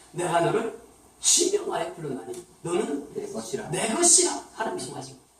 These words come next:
Speaker 1: 너는 내 것이라. 그러니까 이제는 내 몸이 내 것이 아니라 누구의 것이라고요? 하나님 것이. 성전이 되죠.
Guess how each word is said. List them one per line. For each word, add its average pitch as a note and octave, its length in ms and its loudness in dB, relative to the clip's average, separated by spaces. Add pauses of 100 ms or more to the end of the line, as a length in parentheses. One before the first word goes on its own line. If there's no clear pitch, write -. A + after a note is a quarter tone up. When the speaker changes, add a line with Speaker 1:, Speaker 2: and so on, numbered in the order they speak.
Speaker 1:
너는 G#3 220 2
내 F3 180 0
것이라. - 400 -2 (220)
그러니까 C#4+ 340 -2
이제는 G3+ 400 0
내 F#3+ 280 0
몸이 G#3+ 360 2
내 F3+ 140 0
것이 G3 220 2
아니라 - 320 -4 (200)
누구의 E3+ 340 2
것이라고요? C#3+ 460 -4 (300)
하나님 A3 420 0
것이. - 280 -2 (720)
성전이 F4 520 2
되죠. - 160 -6